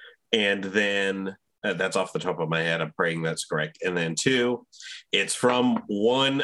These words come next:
of my very favorite gun brands in the world. Um, there are a few of them,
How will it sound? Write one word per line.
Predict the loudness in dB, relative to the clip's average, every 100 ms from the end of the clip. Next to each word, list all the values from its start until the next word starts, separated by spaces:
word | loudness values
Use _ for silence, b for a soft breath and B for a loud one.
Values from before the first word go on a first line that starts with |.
| -2
of | -2 0 -2 -4
my | -4 0 0
very | 2 2 0
favorite | 0 -2 0 -4 -4
gun | -4 -2
brands | -2 -2 -2 -6
in | -6
the | -2
world. | 2 2 4 2 -2 -14 _ _ _ _ _ -2
Um, | 0 0 -2 0
there | 2 4
are | 4 4 2
a |
few | 0 0 2 0
of | 0
them, | 0 -2